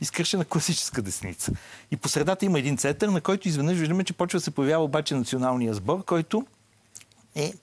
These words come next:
да, крайно ляв, крайно десен, но може да мине и да, да, да кажем, да бъде и в крайно ляв.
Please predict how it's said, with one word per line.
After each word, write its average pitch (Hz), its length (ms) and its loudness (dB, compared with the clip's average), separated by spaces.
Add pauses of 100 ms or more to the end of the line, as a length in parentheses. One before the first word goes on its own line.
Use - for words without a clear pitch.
(260)
да, 147 260 0
крайно 123 360 0
ляв, 165 200 0 (340)
крайно 151 280 0
десен, 180 360 0
но 247 60 2
може 190 200 2
да 165 60 0
мине 180 220 2
и 156 60 0
да, 147 120 -2
да, 143 200 -2
да 135 120 -4
кажем, 147 260 0
да 135 80 -4
бъде 143 160 2
и - 20 0
в - 60 -4
крайно 135 260 0
ляв. 165 140 0